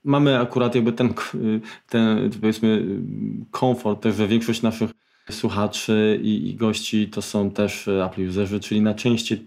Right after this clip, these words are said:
problemu nie ma z tym, żeby te notatki otworzyć i do nich po prostu podpiąć. A no, jeżeli fi-, są, znajdą się inni goście i, i, i będzie problem, no to prawdopodobnie udostępnimy to jako normalnie, jako dokumenty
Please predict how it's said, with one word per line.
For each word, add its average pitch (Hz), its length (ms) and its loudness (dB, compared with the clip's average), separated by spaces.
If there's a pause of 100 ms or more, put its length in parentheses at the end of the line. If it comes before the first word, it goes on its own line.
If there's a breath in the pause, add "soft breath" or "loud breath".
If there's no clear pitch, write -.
(120)
problemu 113 400 4
nie 117 140 6
ma 107 160 2
z - 100 -10
tym, 110 180 4
żeby 104 260 0 (480 soft breath)
te 110 100 2
notatki 104 440 2
otworzyć 101 600 0
i 104 60 2
do 104 100 0
nich 104 180 0
po 95 100 -12
prostu - 320 -16
podpiąć. 110 520 0 (300 loud breath)
A - 180 -4
no, 220 200 4
jeżeli 160 280 4
fi-, 123 320 -6
są, 131 260 0 (160)
znajdą 113 340 2
się - 140 -4
inni 120 160 4
goście 110 320 2
i, 104 220 0
i, 98 200 0
i 110 60 4
będzie 107 320 2
problem, 107 360 2
no 104 100 2
to 104 280 0 (340 loud breath)
prawdopodobnie 101 800 0 (300)
udostępnimy 123 640 4
to 113 200 2
jako 113 200 2
normalnie, 101 440 4
jako 95 420 -2
dokumenty 87 540 -6